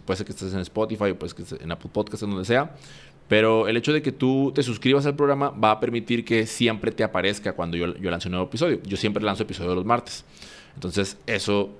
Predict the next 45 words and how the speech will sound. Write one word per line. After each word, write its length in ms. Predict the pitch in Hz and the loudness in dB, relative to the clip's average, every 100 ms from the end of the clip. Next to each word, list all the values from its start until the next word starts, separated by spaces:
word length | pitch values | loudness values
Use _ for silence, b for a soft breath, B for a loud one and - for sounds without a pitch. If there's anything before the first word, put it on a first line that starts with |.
| - - | -20 -8
eh, 480 | 85 85 82 80 80 - - - | -4 -2 -4 -6 -12 -18 -16 -12
va, 60 | - - - | -12 -14 -4
puede 360 | 110 104 113 117 | 0 2 2 0
per-, 400 | - - 101 - - - - - B B - | -2 -4 -4 -6 -18 -20 -20 -20 B B -6
puede 200 | - 127 | 2 4
ayudarnos 580 | 156 131 127 135 165 175 - | 4 4 2 2 -2 -2 -2
a 120 | 101 | 0
que 120 | 98 | 0
no 120 | 98 | 0
nos 180 | 104 120 | 0 -2
desconectemos 540 | 117 104 87 90 95 | -2 -6 -6 -6 -8
tú 100 | - | -6
y 40 | 85 | -8
yo, 80 | 73 - | -8 -14
¿ok? 100 | 85 127 160 - - B B B - | -4 -4 -4 -14 -20 B B B -14
Eh, 480 | 80 82 82 82 80 | -6 -2 0 -2 -2
y 80 | 110 | -4
por 160 | 107 110 | -2 -2
supuesto, 360 | 113 107 - | 0 -2 2
la 140 | 117 98 | 2 4
otra 180 | 95 107 | 4 2
manera 280 | 107 95 | 4 2
es 100 | 98 | 2
el 80 | 101 | 0
correo, 320 | 135 220 202 - - | 0 0 -2 -6 -12
¿no? 160 | 92 127 | -12 -8
Que 120 | 90 | -6
acuérdate 320 | - 117 - | 2 2 2
que 80 | - | -6
si, 160 | 87 76 | -8 -8
si 160 | - | -12
te 80 | 82 | -12
está 140 | - 107 | -4 0
llegando 260 | 117 123 | 0 0
spam, 320 | 123 135 151 151 | 0 0 0 -2
avísame 340 | 92 98 87 | -2 0 -2
para, 480 | 78 - 82 80 76 - - | -6 -10 -8 -8 -10 -16 -12
para 180 | 82 85 | -10 -8
que 100 | 87 | -6
lo 60 | |
arreglemos 420 | 82 82 85 92 - | -4 -2 -4 -6 -8
juntos. 360 | 73 - - - B B B B B B - - | -12 -12 -18 -20 B B B B B B -20 -6
Y 480 | 95 98 98 98 95 | -2 0 2 4 4
ahora 220 | 98 - | 4 2
sí 160 | 90 | -4